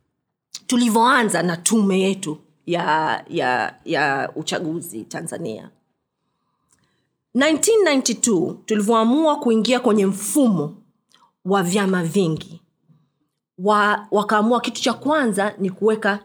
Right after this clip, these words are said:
tume huru. Kwa hivyo, tume huru, nineteen ninety-five ilikuwa mara ya kwanza tumeingia kwenye mfumo wa vyama vingi. Tume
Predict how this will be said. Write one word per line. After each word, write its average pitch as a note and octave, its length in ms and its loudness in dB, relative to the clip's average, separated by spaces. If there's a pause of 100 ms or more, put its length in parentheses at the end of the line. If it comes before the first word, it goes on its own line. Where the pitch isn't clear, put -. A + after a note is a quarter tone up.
tume G3 260 0
huru. E3 380 -6 (1300)
Kwa A3+ 100 2
hivyo, G#3 440 0 (640)
tume F4 260 2
huru, C#4+ 600 0 (300)
nineteen B3+ 440 2
ninety-five C#4 680 0
ilikuwa A3+ 260 2
mara C#4 300 4
ya B3+ 100 2
kwanza B3 440 2
tumeingia G3 460 2
kwenye F#3 240 2
mfumo F#3+ 920 0 (120)
wa F3+ 120 2
vyama E3 340 0
vingi. D3+ 520 -8 (1120)
Tume D#4 640 2